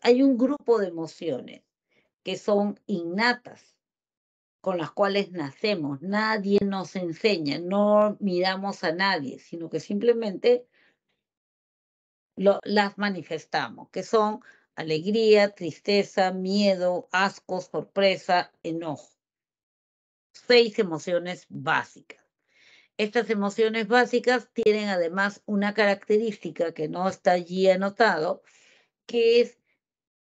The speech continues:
tienen una gradiente, una gradiente de intensidad.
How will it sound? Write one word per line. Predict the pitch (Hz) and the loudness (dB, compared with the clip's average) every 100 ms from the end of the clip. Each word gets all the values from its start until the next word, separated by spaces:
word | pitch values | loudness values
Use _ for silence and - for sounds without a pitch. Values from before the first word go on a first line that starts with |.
| _ | _
tienen | 247 254 240 240 240 214 | 0 0 0 -2 -4 -2
una | 220 220 220 | -2 0 -2
gradiente, | 196 180 165 160 180 208 214 180 151 139 147 - - _ _ _ _ _ _ | -2 0 0 0 0 2 2 2 -2 -2 -4 -4 -12 _ _ _ _ _ _
una | 208 214 214 | 2 4 6
gradiente | 202 165 170 202 208 202 202 | 6 6 6 6 6 4 4
de | 185 | 4
intensidad. | 165 160 175 156 143 - 160 180 170 - | -2 -2 0 0 -4 -6 2 4 4 0